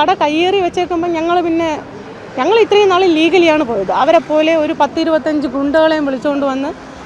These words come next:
അവരുടെ ഹസ്ബൻഡ് ജയിലിൽ കിടക്കുവാണെങ്കിലും അവിടെ കിടന്നിട്ട് ഏതൊക്കെയോ ആൾക്കാരെ കൊണ്ട് ഞങ്ങളെ പുറമേ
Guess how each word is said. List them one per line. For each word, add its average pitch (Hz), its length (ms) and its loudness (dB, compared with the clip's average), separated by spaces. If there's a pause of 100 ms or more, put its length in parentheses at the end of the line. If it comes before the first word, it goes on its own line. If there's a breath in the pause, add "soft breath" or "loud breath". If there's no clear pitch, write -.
അവരുടെ 330 200 4
ഹസ്ബൻഡ് 311 400 2
ജയിലിൽ 330 400 2
കിടക്കുവാണെങ്കിലും 285 760 -4 (320)
അവിടെ 370 260 2
കിടന്നിട്ട് 320 480 -2
ഏതൊക്കെയോ 320 760 0
ആൾക്കാരെ 302 520 4
കൊണ്ട് 285 240 -2
ഞങ്ങളെ 285 260 -2
പുറമേ 285 400 -2